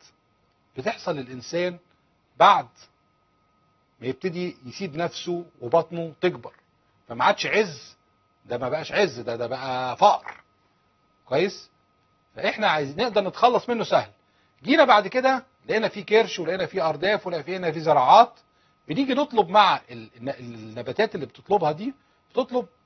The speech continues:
اللف، بيجي لك معاها اللف التنحيفي. ايه موضوع اللف التنحيفي ده؟ بيتهيألي اللي متابعيني يمكن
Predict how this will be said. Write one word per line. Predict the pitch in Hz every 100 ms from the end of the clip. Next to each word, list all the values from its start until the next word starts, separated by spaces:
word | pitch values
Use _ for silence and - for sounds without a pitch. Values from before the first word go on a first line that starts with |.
| _ 135
اللف، | 139 190 214 135
بيجي | 160 196
لك | 226
معاها | 170 190 190
اللف | 180 208 -
التنحيفي. | 160 113 - 104 _ _ _ _ _ _ _ _ _ _ _ _ _ _ _ _ _
ايه | 185
موضوع | 190 160 175
اللف | 143 147
التنحيفي | 123 - 101 117 -
ده؟ | _ _ _ _ _ _ _ _ _ _ _ _ _ _
بيتهيألي | _ 131 170
اللي | 147 123
متابعيني | 123 107 143 165 151 147
يمكن | 131 120 117 113